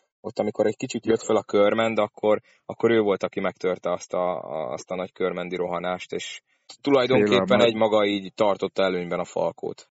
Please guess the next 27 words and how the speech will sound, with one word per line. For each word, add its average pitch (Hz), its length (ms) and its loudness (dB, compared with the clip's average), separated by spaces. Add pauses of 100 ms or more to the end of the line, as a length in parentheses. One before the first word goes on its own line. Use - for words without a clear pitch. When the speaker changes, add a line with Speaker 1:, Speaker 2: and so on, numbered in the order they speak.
Speaker 2:
Félelmetes 113 720 -2
nézni. 95 460 -10 (300)
Eh, 92 640 -4
félelmetes 104 760 -4
nézni. 95 520 -8 (520)
Tehát 107 240 -4
ő 117 220 2
tényleg 104 400 -2
top - 280 -8
európai 92 580 -4
szintre 92 460 -8
jutott. 92 640 -8 (160)
Örüljük, 117 500 4
amíg 104 320 -2
látjuk 104 520 0
körm-, 104 320 -2
vagy 104 400 0
itt 104 320 0
Szombathelyen. 113 960 -2
Minden 131 420 -4
meccsre 117 360 -2
az 110 140 2
ember 104 240 -2
úgy 101 200 -4
megy 98 220 -8
ki, 104 140 -6
hogy 98 340 -4